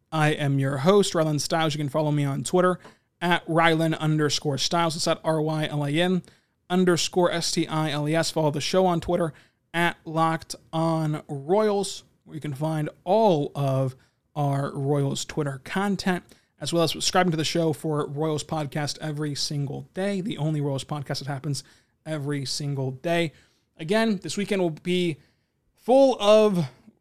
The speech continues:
Royals versus Reds and Royals versus Cleveland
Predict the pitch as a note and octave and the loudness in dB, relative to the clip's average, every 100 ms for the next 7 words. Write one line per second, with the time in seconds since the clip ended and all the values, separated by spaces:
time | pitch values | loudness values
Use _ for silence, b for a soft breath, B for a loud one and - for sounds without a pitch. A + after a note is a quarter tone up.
0 | _ _ _ D#3 F3+ A3 G3+ D#3 E3+ D#3 | _ _ _ -2 4 6 6 4 0 0
1 | D#3+ C#3+ C3 D3+ D#3 G3+ A#3+ A3+ F#3+ - | 0 0 -2 -2 2 4 4 2 -2 -2
2 | D3+ D3 E3 D#3 - D3 D3+ - C#3+ - | 0 0 0 0 -4 -4 -4 -4 -8 -6
3 | G3+ G#3 F#3+ F#3+ F3+ | -2 0 0 0 -2